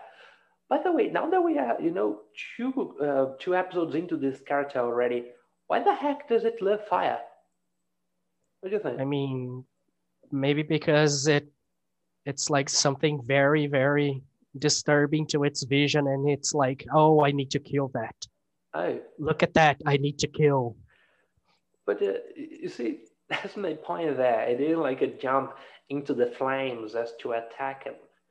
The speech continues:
Speaker 1: So we didn't see any of that. Not so
Speaker 2: Hmm.
Speaker 1: far. So, um,
Speaker 2: Maybe he didn't have time enough to attack it because he was like,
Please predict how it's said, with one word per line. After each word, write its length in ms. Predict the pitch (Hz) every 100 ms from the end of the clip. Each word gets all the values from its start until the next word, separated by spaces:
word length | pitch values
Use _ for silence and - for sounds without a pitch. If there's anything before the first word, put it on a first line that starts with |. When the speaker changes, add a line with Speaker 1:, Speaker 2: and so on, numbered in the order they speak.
| _ _ _ -
Speaker 1:
So 400 | 120 117 127 - - 135
we 120 | 127
didn't 300 | 135 151 139
see 240 | - 139
any 140 | 139 143
of 120 | 127
that. 400 | 135 160 123 - _ _ _ _ _ _ _ _ _ _ _ _
Not 240 | 143 147
so 80 | 139 131
Speaker 2:
Hmm. 80 | 117
Speaker 1:
far. 320 | 156 117 - - _ _ _ _
So, 320 | - 160 160
um, 180 | - 123
Speaker 2:
Maybe 200 | 139 147
he 200 | 160 170 135 -
didn't 320 | 156 170 180
have 180 | 156 151 -
time 340 | 160 139 143 139
enough 320 | 135 131 -
to 140 | 120 117
attack 460 | - 156 175 185
it 140 | 127 -
because 440 | 135 - 135 135 120
he 160 | 127 135
was 360 | 131 131 123
like, 480 | 131 127 120 -